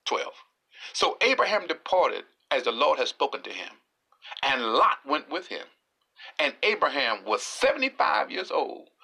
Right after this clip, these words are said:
when he departed out of Haran." And that's important, even though we just read one scripture today. This is important because Abraham obeyed God, but he partially obeyed God. Because if you go up in the scripture,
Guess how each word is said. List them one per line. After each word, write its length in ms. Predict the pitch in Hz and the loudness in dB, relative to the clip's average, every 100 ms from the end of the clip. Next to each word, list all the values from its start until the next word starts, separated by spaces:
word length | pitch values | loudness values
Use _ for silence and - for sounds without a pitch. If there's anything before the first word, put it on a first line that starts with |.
| - | -4
when 140 | 135 | -2
he 100 | 131 | -2
departed 540 | 131 139 - 147 127 - - | -6 -6 2 2 2 -2 -4
out 160 | 123 - | -4 -4
of 120 | 110 | -8
Haran." 360 | 104 - - - _ _ _ _ - - | -8 -6 -6 -8 _ _ _ _ -12 -2
And 100 | 131 | 0
that's 160 | 247 | 2
important, 560 | 220 175 - 233 226 - | 0 0 2 4 4 -2
even 200 | 185 190 | -4 2
though 160 | 214 | 2
we 100 | 185 | 2
just 160 | 202 185 | 0 0
read 200 | 180 185 | 0 0
one 140 | 156 | 0
scripture 360 | 143 - 180 - | 0 -4 -4 -6
today. 280 | - - - _ _ _ _ _ _ _ _ _ _ _ _ _ _ | -6 -6 -8 _ _ _ _ _ _ _ _ _ _ _ _ _ _
This 160 | - 208 | -2 0
is 40 | |
important 500 | 185 - 214 202 - _ _ _ _ _ - | 0 -2 0 0 0 _ _ _ _ _ -6
because 320 | 123 165 135 - | 0 2 2 2
Abraham 400 | 196 220 208 214 | 2 4 2 4
obeyed 500 | 208 214 269 311 - | 4 4 4 4 2
God, 320 | 139 92 - - _ _ _ _ - - | 2 2 -2 -12 _ _ _ _ -20 -2
but 120 | 214 | 0
he 200 | - - _ - | 0 -4 _ -2
partially 800 | - 381 - - - - - - _ _ | 4 4 4 2 2 0 -4 -16 _ _
obeyed 460 | 107 98 - - - | -2 -2 -4 -10 -6
God. 240 | - - - _ _ _ _ _ _ - | -6 -6 -12 _ _ _ _ _ _ -10
Because 240 | - 135 143 | -4 0 0
if 100 | 127 | 0
you 120 | - | 0
go 280 | - 208 247 | 4 6 6
up 220 | - - | 4 -2
in 100 | 190 | 0
the 80 | 175 | 0
scripture, 440 | - 269 - 139 | 0 -2 -2 -4